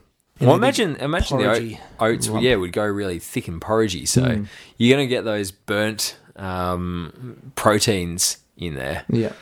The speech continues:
Speaker 1: I don't find the, the texture of it too oily.
Speaker 2: Mm-hmm.
Speaker 1: I don't think it's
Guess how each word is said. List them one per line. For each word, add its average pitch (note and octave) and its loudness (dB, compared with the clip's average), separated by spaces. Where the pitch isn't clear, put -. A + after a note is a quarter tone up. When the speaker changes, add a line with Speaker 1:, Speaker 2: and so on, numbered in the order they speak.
Speaker 1:
I F3 -4
don't E3 -4
find C3+ -4
the, A#2 -6
the A2+ -4
texture - -6
of A2 -4
it A2 -8
too G#2+ -4
oily. B2+ -4
Speaker 2:
Mm-hmm. A#2+ 8
Speaker 1:
I A#2+ 4
don't A#2+ 0
think A2+ -4
it's - -2